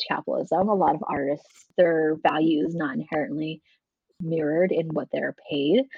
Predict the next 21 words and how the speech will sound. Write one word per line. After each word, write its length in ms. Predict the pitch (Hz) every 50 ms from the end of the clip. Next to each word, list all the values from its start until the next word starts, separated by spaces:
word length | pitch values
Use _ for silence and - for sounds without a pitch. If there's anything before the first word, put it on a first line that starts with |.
| - - -
but 120 | - 165 - -
there's 240 | - 202 190 185 -
so 100 | - 202
many 100 | 202 208
ways 200 | 190 180 180 180
for 80 | - 175
you 120 | 175 170
to 60 | 175
pursue 380 | - - 165 160 - - - 339
your 140 | 226 185 - -
passion 460 | - - - - - 233 240 277 311 - - - - - _ -
in 120 | 185 180
a 100 | 180 175
way 320 | 170 160 170 160 165 165 165
where 180 | 170 175 170
you 240 | 170 160 165 175 165 170
can 120 | - 180 170 -
make 140 | 165 156 -
a 40 | -
living. 500 | - - - - - - - 147 156 165 - _
So 340 | - 180 160 156 151 156